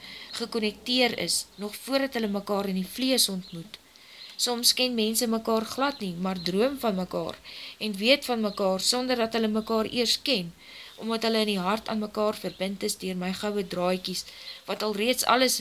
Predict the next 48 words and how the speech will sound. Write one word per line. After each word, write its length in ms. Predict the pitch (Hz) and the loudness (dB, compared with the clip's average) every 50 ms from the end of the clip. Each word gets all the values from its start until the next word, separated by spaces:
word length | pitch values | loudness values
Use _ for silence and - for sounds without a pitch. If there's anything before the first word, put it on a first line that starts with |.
| 180 | 0
weet 240 | 196 208 208 202 - - | 0 0 0 0 -2 -4
voor 200 | - 240 226 202 175 | -2 -2 0 0 2
hulle 180 | 170 196 226 233 190 | 2 2 2 2 0
dit 160 | 180 - - - | -2 -6 -6 -8
weet. 340 | 180 175 165 - - - - - - - - - - - - - - - - - - - | -8 -6 -8 -8 -12 -18 -20 -20 -20 -20 -20 -20 -20 -20 -20 -20 -20 -20 -20 -20 -16 -6
Soms 380 | - - - 302 294 294 - - | -2 -2 0 0 0 0 -2 0
verstaan 480 | - 262 - - - 294 285 285 277 277 | 2 2 2 4 4 4 2 2 2 2
mense 380 | 247 220 214 214 214 226 226 208 | 2 2 2 2 2 0 0 0
dit 180 | 196 190 - | 0 -2 -2
nie 160 | 196 185 180 185 - - - - | -2 -2 -4 -4 -10 -18 -16 -10
en 180 | - 190 190 | -10 -8 -4
trou 160 | - 233 226 226 226 | 2 4 4 4 4
met 100 | 226 214 | 2 0
die 80 | 233 226 226 | -2 -2 -4
verkeerde 480 | 214 208 - 233 233 226 214 214 190 180 | -6 -2 2 2 2 2 2 0 -2 -2
huweliksmaat 800 | 196 202 233 226 214 214 - - - 190 185 185 180 180 - - | 0 0 2 2 2 0 0 -2 -2 0 0 0 -2 -2 -4 -4
waarmee 400 | 185 190 190 190 196 196 190 190 | -4 -4 -2 -2 -2 -2 0 0
hulle 160 | 190 190 185 | 0 0 0
nie 160 | 180 190 208 214 | 0 2 2 0
in 100 | 208 202 | 0 -2
verbinding 480 | 214 202 180 190 185 190 190 190 185 185 | -4 -4 -2 0 0 0 0 0 2 2
staan 340 | - - - 190 185 180 175 175 | 0 0 0 -2 -2 -2 -4 -6
nie. 80 | 175 - - - - - - - - - - - - - - - | -8 -10 -14 -18 -18 -18 -18 -18 -18 -18 -18 -18 -18 -6 -2 0
Dit 120 | 226 220 | 0 0
is 180 | 254 240 - 190 | 0 0 0 2
waar 240 | 196 202 214 220 233 | 2 4 4 4 4
'n 80 | 220 196 | 2 2
mens 280 | 196 208 226 220 - | 2 2 2 0 0
eers 200 | - 233 226 - | 0 0 0 0
met 160 | - 214 214 | 0 -2 -2
jou 160 | - 214 190 180 | -2 -2 -2 0
hart 320 | 175 190 220 - - - | 0 0 0 -2 -4 -8
moet 180 | 196 196 185 - | -8 -8 -6 -4
leer 200 | 190 185 185 185 - - | -4 -4 -4 -4 -6 -8
voel, 160 | 202 190 180 180 - - | -8 -8 -8 -10 -10 -6
voordat 360 | - 240 262 254 233 220 - | -2 0 2 2 2 0 0
jy 120 | - 185 180 180 | -2 -2 -2 -2
jou 120 | 175 175 170 | -2 -4 -4
vlees 460 | - - - 202 196 196 190 - - | -6 -8 -6 -4 -2 0 0 -2 -2
vertrou. 420 | - 180 - - - 175 170 165 165 - - - - - - - - - - - - - | -4 -6 -10 -10 -10 -10 -10 -10 -12 -14 -20 -20 -20 -20 -20 -20 -20 -20 -20 -20 -12 -6
Dan 240 | - 185 202 214 233 | -2 -2 0 0 0
sal 160 | - 254 254 | 0 2 2
die 140 | 240 247 240 | 2 0 0
goue 300 | - 240 240 240 240 214 | 0 0 2 2 2 0
draadjies 480 | 185 190 202 202 202 202 - 220 214 - | 0 2 2 2 2 0 -2 -4 -4 -4
die 120 | 208 202 | -6 -6
verbinding 560 | - 202 185 170 180 180 190 208 226 220 214 | -6 -6 -6 -4 -2 -2 0 0 0 0 0
bewerkstellig 880 | 202 208 196 196 185 185 185 - - - - 247 233 240 240 240 240 - | 0 0 0 0 -2 -2 -2 -4 -4 -2 0 2 2 2 2 0 -2 -6